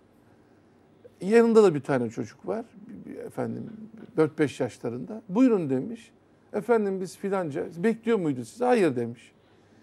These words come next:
E, belli demiş yani beklemedi. Çünkü o randevu verseydi,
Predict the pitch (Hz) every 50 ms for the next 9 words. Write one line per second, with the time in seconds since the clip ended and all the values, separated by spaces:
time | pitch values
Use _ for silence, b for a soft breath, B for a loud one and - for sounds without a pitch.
0 | b b b b b b b - 180 160 185 226 226 220 208 180 139 147 131 127
1 | 113 - - 131 127 120 143 143 139 - 151 156 156 170 190 190 233 226 208 -
2 | - 190 180 151 - 190 180 180 170 - - - 160 160 160 151 160 160 160 156
3 | 156 160 156 151 - - 269 285 220 175 127